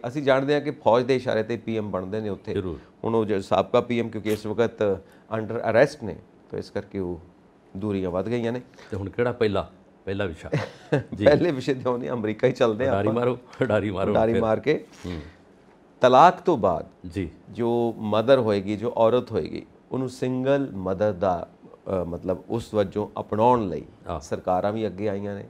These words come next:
Speaker 1: ਤੇ ਜੋ ਐਨ ਜੀ ਓਜ਼ ਨੇ, ਹੋਰ ਏਜੰਸੀਆਂ ਕੰਮ ਕਰਦੀਆਂ ਨੇ,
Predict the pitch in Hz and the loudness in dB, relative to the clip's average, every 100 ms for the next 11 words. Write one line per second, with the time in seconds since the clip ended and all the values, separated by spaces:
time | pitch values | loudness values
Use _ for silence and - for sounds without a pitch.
0 | - _ - _ - 104 95 101 113 113 | -20 _ -20 _ -6 -4 -2 -4 -4 -4
1 | 101 107 90 101 95 98 101 92 95 98 | -4 -4 -4 -4 -4 -2 -4 -4 -6 -6
2 | 104 - 90 78 92 85 87 | -6 -6 -8 -8 -8 -8 -12